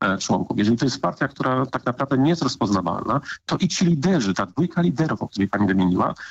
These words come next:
zapomnieli o tym, że w pojedynkę niczego się nie osiągnie w polityce. Polityka to gra zespołowa i o tym nie zapominajmy.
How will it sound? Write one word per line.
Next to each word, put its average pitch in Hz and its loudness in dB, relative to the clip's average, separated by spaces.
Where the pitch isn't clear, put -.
zapomnieli 139 2
o 160 0
tym, 156 0
że 139 0
w - -10
pojedynkę 156 2
niczego 156 0
się - 0
nie 156 2
osiągnie 151 2
w - -10
polityce. - -2
Polityka 113 0
to - -2
gra 107 0
zespołowa 92 -2
i 135 4
o 139 2
tym 135 2
nie 143 4
zapominajmy. 92 0